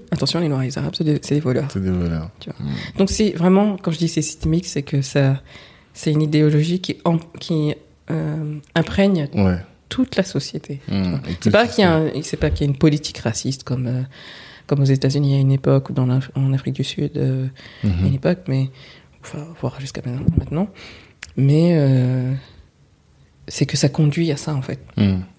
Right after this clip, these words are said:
Speaker 1: Qu'en tant que personne noire, on est toujours, euh, les derniers roues, euh, la dernière roue du carrosse.
Speaker 2: Hmm. Et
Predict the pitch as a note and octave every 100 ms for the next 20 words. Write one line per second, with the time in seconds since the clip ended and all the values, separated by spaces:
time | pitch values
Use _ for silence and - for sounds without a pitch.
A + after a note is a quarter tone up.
0 | _ _ _ _ - - D3+ D#3+ D#3+ C#3+
1 | C#3+ C#3 C#3 D#3+ D#3+ C3+ C3+ C#3+ D3+ D#3
2 | C#3 C3+ C3+ C#3+ C#3+ - - C#3 C#3 C#3+
3 | - F3 E3 D#3 D3+ D#3 D3 D3+ D3+ -
4 | F#3 - F#3 - - - - F#2+ F2+ F2
5 | E2+ D#2 C#2 D2+ F2+ - _ _ - -
6 | - - - G#2+ G#2 G2+ G2 F#2+ F#2 F2